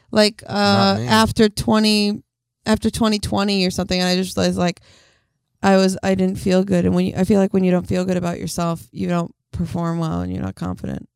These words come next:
Speaker 1: And
Speaker 2: Not me. I've stayed
Speaker 1: and also, you're
Speaker 2: strong.
Speaker 1: not accepted. Look at who makes it in this industry.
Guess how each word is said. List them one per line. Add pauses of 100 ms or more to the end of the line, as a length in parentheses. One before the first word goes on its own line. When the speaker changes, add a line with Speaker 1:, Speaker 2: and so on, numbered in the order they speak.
(160)
Speaker 1:
And (140)
Speaker 2:
Not
me.
I've
stayed
Speaker 1:
and
also,
you're
Speaker 2:
strong.
Speaker 1:
not
accepted.
Look
at
who
makes
it (280)
in
this
industry.